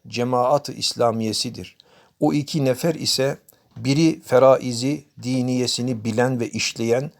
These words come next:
ve kebairi terk ve günahları işlememek için nefis ve şeytanla mücahede eden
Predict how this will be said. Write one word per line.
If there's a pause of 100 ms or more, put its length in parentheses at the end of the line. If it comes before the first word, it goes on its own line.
(300)
ve
kebairi
terk
ve
günahları
işlememek
için (360)
nefis
ve
şeytanla
mücahede
eden